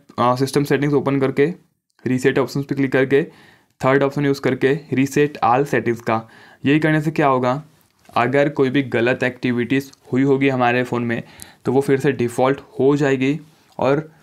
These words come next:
साथ ही साथ हमारे फ़ोन में साउंड की जो प्रॉब्लम आ रही थी वो भी हंड्रेड परसेंट फिक्स हो जाएगी। तो जो हमने आप लोगों को तीनों ट्रिक बताया, रीस्टार्ट करना, अपडेट करना, रीसेट करना,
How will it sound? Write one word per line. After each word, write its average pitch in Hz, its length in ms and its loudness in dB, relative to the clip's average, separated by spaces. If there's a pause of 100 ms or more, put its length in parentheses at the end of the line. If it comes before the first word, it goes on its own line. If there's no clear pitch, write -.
(220)
साथ 123 360 0
ही 156 40 -6
साथ 147 220 0
हमारे 139 240 0
फ़ोन 135 200 -4
में 135 120 -2
साउंड 127 400 -2
की 139 100 0
जो 143 120 -2
प्रॉब्लम 127 400 0
आ 120 60 0
रही 120 120 0
थी 127 300 -4 (380)
वो 123 180 0
भी 135 240 0 (220)
हंड्रेड 120 420 -2
परसेंट 113 400 -2
फिक्स 135 260 -4
हो 117 100 0
जाएगी। 117 320 -4 (300)
तो 131 60 -2
जो 131 160 0
हमने 147 220 0
आप 139 180 0
लोगों 147 120 0
को 156 120 -2
तीनों 131 240 0
ट्रिक 135 180 -2
बताया, 135 500 0 (320)
रीस्टार्ट 127 480 0
करना, 135 340 0
अपडेट 120 560 -2
करना, 135 380 0
रीसेट 123 360 -2
करना, 127 420 -2